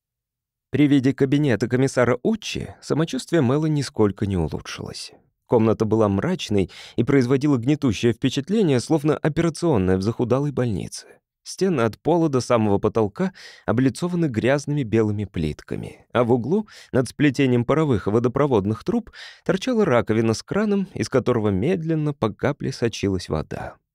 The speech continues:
Комиссар как нельзя лучше вписывался в обстановку. Лысый толстяк с сонными глазами, одетый в помятый мундир со сбившимся на бок галстуком. Он задавал вопросы на правильном английском языке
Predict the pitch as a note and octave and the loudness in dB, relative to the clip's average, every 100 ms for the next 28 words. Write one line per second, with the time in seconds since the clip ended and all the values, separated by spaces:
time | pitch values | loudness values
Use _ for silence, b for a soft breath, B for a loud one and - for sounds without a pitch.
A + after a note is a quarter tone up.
0 | _ _ _ _ _ - D#3+ E3+ - A3 | _ _ _ _ _ -2 2 2 0 -4
1 | F#3+ - D3+ F3 E3 F3+ E3 G#2 G2 - | -2 -4 -2 -2 0 0 0 -2 -4 -2
2 | C#3+ - C#3 B2 A#2+ A#2+ - G#2 D#2+ - | -4 -4 -6 -6 -4 -6 -4 -6 -6 -10
3 | - - _ _ _ G#2 C3 - A#2+ A#2 | -16 -20 _ _ _ 2 2 2 0 0
4 | A#2+ - F#3+ F#3+ - B B - - D3+ | -2 -2 -4 -4 -8 B B -12 0 2
5 | G#2 G#2 A2 A2 D3+ G#3 G#3 F3 C#3 C3 | 4 2 0 0 0 0 -2 -2 0 0
6 | B2 - - D3 G#2+ G2 G#2+ C3+ E3+ A3 | 0 -2 0 2 0 0 -2 -2 -2 -2
7 | - B2+ G#2 D#3 - E3+ C#3 A#2+ G#2 - | 0 0 0 -4 -4 -4 0 0 -2 -4
8 | - G#2 E2 D#2 - - - - _ B | -6 -2 -2 -2 -8 -10 -10 -12 _ B
9 | B B B _ - E3+ B2+ A#2+ A#2+ G#2 | B B B _ -2 0 2 2 2 2
10 | A#2+ - G3+ - D3 C#3 B2+ G2+ F#2 F#2+ | 0 -2 -4 0 -2 0 0 2 0 0
11 | A2 A2 G2+ - F#2 G2 G2+ C#3+ A3 | -2 0 -2 -2 -2 -2 -2 -2 -4